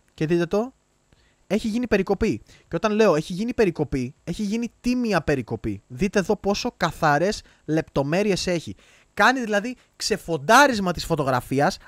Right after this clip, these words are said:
ακραίο ξεφοντάρισμα της φωτογραφίας, πάρα πολύ εύκολα. Επίσης, τώρα εγώ το έχω κάνει copy, οπότε μπορώ να πάω στα μηνύματα, σε όλα τα μηνύματα, να πάω στα μηνύματα που μιλάω με τον εαυτό μου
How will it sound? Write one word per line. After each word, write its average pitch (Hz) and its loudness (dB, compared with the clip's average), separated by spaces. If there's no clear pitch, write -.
ακραίο 226 2
ξεφοντάρισμα 147 -2
της - -14
φωτογραφίας, 143 -4
πάρα 311 6
πολύ 294 2
εύκολα. 123 0
Επίσης, 214 0
τώρα 185 4
εγώ 165 2
το 202 0
έχω 196 -2
κάνει 233 -2
copy, 160 2
οπότε 170 -4
μπορώ 170 -2
να 170 -4
πάω 160 0
στα 208 0
μηνύματα, 139 -6
σε - -4
όλα 156 4
τα 156 0
μηνύματα, 139 -4
να 143 -4
πάω 160 -4
στα - -4
μηνύματα 156 -4
που 139 -12
μιλάω 135 4
με 147 -4
τον 147 -6
εαυτό 120 -4
μου 170 -6